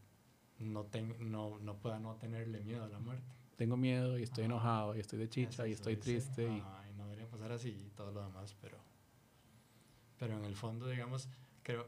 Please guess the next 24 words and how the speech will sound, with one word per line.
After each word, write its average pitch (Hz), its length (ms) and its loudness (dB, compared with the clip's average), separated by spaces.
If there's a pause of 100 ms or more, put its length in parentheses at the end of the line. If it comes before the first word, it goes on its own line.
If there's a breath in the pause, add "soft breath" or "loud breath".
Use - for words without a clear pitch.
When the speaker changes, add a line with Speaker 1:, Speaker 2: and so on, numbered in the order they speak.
Speaker 1:
creo 110 220 -2
que 127 80 -4
ahora 127 160 2
me 127 160 2
da 117 120 0
un 120 100 -4
poquito 131 380 -4
más 127 240 2
de 127 80 2
paz, 135 340 0
y 131 60 -2
las 110 120 -2
herramientas 107 440 -6
que - 80 -10
tengo 120 280 -8
me 117 60 -6
dan 117 100 -6
un 117 100 -6
poquito 120 340 -6
más 120 220 0
de 120 80 -6
paz 123 280 -6
como 127 300 -4
para 104 260 -8